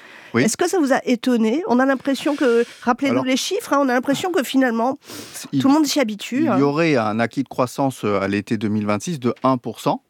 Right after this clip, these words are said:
Speaker 1: Euh, ce qui est vraiment, euh,
Speaker 2: C'est-à-dire que si
Speaker 1: bon
Speaker 2: on
Speaker 1: dans
Speaker 2: fait
Speaker 1: les
Speaker 2: zéro pour cent de croissance tous les autres trimestres, on aura
Speaker 1: Voilà,
Speaker 2: un pour cent
Speaker 1: on
Speaker 2: de
Speaker 1: a,
Speaker 2: croissance
Speaker 1: on a,
Speaker 2: sur
Speaker 1: on a
Speaker 2: l'année.
Speaker 1: déjà ça, c'est mieux
Speaker 2: Ouais.
Speaker 1: que l'Allemagne, hein. De toute façon, euh, la France, euh, la conjoncture française est meilleure que,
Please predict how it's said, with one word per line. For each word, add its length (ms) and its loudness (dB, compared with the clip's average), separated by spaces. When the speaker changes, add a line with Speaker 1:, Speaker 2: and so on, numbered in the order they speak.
Speaker 1:
Euh, 840 -2
ce 260 -8
qui 220 -4
est 60 4
vraiment, 500 0
euh, 100 -4
Speaker 2:
C'est-à-dire 340 -2
que 120 -2
si 180 -6
Speaker 1:
bon 360 2
Speaker 2:
on 40 0
Speaker 1:
dans 120 2
Speaker 2:
fait 80 2
Speaker 1:
les 80 0
Speaker 2:
zéro 280 0
pour 260 -6
cent 220 -2
de 60 -4
croissance 420 -2
tous 140 -4
les 180 0
autres 160 -2
trimestres, 640 -2
on 180 4
aura 220 2
Speaker 1:
Voilà, 180 2
Speaker 2:
un 80 2
pour 160 -8
cent 120 0
Speaker 1:
on 40 4
Speaker 2:
de 60 4
Speaker 1:
a, 20 4
Speaker 2:
croissance 240 0
Speaker 1:
on 40 -2
a, 40 -2
Speaker 2:
sur 120 -4
Speaker 1:
on 40 0
a 80 2
Speaker 2:
l'année. 160 2
Speaker 1:
déjà 220 0
ça, 240 0
c'est 160 -2
mieux 160 2
Speaker 2:
Ouais. 60 -4
Speaker 1:
que 60 -2
l'Allemagne, 460 0
hein. 60 0
De 40 -4
toute 140 -8
façon, 460 0
euh, 40 2
la 120 2
France, 360 -4
euh, 140 4
la 80 2
conjoncture 460 -4
française 400 -2
est 160 0
meilleure 280 0
que, 100 -8